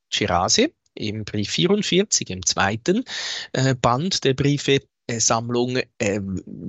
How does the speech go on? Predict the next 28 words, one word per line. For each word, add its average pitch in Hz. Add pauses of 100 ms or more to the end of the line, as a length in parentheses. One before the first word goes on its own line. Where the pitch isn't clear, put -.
(400)
eben 107
worin 131
eigentlich 120
die, 107
die, 101
die 98
echte 123
Liebe, 98 (460)
äh, 90
besteht. 92
Oder 98
er, 101
äh, -
korrigiert 117
sie, 175
weil 107
sie 110
ein 98
bisschen 104 (400)
eine 98 (420)
falsche 107
Auffassung 120
hatte, 107
was, -
äh, 107
dann 92
die 95
Liebe 104